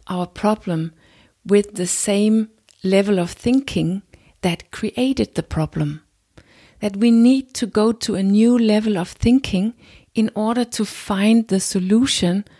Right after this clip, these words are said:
on whatever it is that we are stuck with. So whatever it is that you are stuck in, for instance, your bad habits, they can't be solved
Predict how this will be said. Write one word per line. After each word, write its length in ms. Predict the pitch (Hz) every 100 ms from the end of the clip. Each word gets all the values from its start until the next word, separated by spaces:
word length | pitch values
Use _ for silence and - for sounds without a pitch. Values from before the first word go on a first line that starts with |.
| _ _ _ -
on 240 | 196 196
whatever 460 | 202 202 196 208 208
it 140 | 185
is 460 | - 185 185 - - _ -
that 180 | 180
we 180 | 180 190 -
are 100 | 170
stuck 580 | - - 190 180 -
with. 300 | - 151 - - _ _ _ _ _ _ _ _ _ _ _ _ _ _ _ _ _ _
So 380 | - 214 208 214 - _
whatever 560 | 202 196 - 208 254 285
it 160 | 247 -
is 320 | 214 214 220
that 160 | 214 196
you 100 | 202
are 80 | 202
stuck 460 | - - 214 202
in, 380 | - 160 151 156 - _ _ _ _
for 180 | _ -
instance, 460 | 202 240 - 247 -
your 140 | 185
bad 300 | 185 180 185
habits, 600 | - 185 - - - - _ _ _ _
they 140 | 190 180
can't 560 | - - 226 247 - _ _ _
be 140 | 240
solved 720 | 226 - 180 165 180 - -